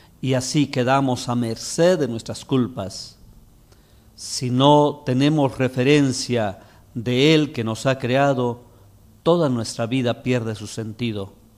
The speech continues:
Está todo perdido, no podemos hacer nada. Si bien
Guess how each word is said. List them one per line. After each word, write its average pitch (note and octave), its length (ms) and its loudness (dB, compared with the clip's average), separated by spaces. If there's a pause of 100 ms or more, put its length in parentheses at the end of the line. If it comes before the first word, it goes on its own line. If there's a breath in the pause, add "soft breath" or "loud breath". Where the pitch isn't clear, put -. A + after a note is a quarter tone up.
(1400)
Está - 220 -6
todo D#3 260 4
perdido, A2 800 -2
no D#3 200 -2
podemos E3+ 400 2
hacer A#2+ 320 -4
nada. A2+ 480 -6 (880 soft breath)
Si - 220 -6
bien C#3 480 2